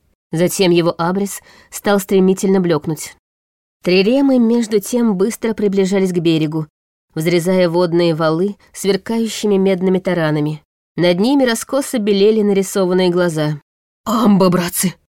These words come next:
Лодочник торопливо развязал веревку и схватился за весло. «Деньги верни!» крикнул ему Дитрих. Рыбак уже оттолкнулся веслом от пирса и вставлял его в уключину. На своих несостоявшихся пассажиров он не смотрел.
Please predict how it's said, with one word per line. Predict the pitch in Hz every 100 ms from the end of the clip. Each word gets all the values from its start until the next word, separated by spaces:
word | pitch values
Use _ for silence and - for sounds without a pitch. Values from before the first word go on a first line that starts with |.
| _ _ _ -
Лодочник | 165 175 170 - 180
торопливо | - 170 160 185 175
развязал | 170 160 165 165 160
веревку | 160 175 190 -
и | 208
схватился | - 180 190 180 175
за | 175
весло. | 185 - 165 156 - _ _ -
«Деньги | 254 294 359 220
верни!» | 202 226 254 302 311 _ _ _ _
крикнул | - 190 175 175
ему | 170 165
Дитрих. | 170 160 156 180 - - _ _ -
Рыбак | 196 226 370 370
уже | 285 294
оттолкнулся | 320 277 254 247 247 269 -
веслом | 190 190 202 190
от | 185
пирса | - 220 233 - 196 _ - -
и | - 277
вставлял | - 240 220 220
его | 226 208 202
в | 190
уключину. | 190 202 240 - 254 247 - _ _ _ _
На | 147 175
своих | 151 147 240 -
несостоявшихся | 220 196 185 165 170 202 - 175 175
пассажиров | 175 160 160 160 170 214 190
он | 180
не | 180
смотрел. | 185 180 170 165 165